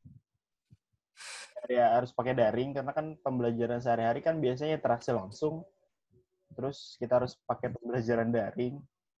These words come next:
Itu juga salah satu yang baru sih. Ba-, walaupun sebenarnya nggak baru, cuma karena lebih sering dipakai, jadi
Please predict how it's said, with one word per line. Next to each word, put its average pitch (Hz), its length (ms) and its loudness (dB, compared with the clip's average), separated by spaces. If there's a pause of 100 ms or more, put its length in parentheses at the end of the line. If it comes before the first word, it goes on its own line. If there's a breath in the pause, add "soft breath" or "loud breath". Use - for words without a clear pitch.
(520)
Itu 139 160 -4
juga 117 240 2
salah 117 160 0
satu 156 560 2 (240)
yang 160 640 2
baru 175 400 8
sih. 160 320 0 (240)
Ba-, 135 240 2
walaupun 147 240 6
sebenarnya 190 320 6
nggak 123 160 8
baru, 170 240 4
cuma 175 400 0 (400)
karena 175 320 6
lebih 180 240 6
sering 190 320 2
dipakai, 185 560 6 (240)
jadi 143 480 -2